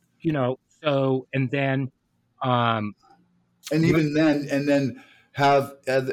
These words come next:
Speaker 2: each person learn two of the jobs.
Speaker 1: Yeah. Yeah.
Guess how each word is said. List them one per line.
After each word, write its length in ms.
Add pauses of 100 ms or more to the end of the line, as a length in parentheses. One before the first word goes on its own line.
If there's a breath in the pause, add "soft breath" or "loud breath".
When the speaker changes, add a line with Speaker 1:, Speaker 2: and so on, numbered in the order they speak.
(140)
Speaker 2:
each 240
person 640
learn 360
two 260
of 120
the 100
jobs. 520 (1000)
Speaker 1:
Yeah. 240 (360)
Yeah. 200